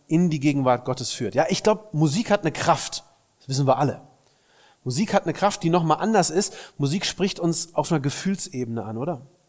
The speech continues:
Auf so einer emotionalen Ebene. Und das geht oft tiefer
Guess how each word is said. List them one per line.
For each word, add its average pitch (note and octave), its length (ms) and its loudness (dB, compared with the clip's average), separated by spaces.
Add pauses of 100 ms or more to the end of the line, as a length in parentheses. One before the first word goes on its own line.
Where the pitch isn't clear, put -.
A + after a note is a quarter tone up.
(160)
Auf - 80 -16
so - 100 -2
einer C3 220 -2
emotionalen C3+ 680 0
Ebene. C3 300 -2 (320)
Und B2 80 -8
das - 120 -2
geht D#3+ 200 -4
oft - 240 -2
tiefer C#3+ 500 0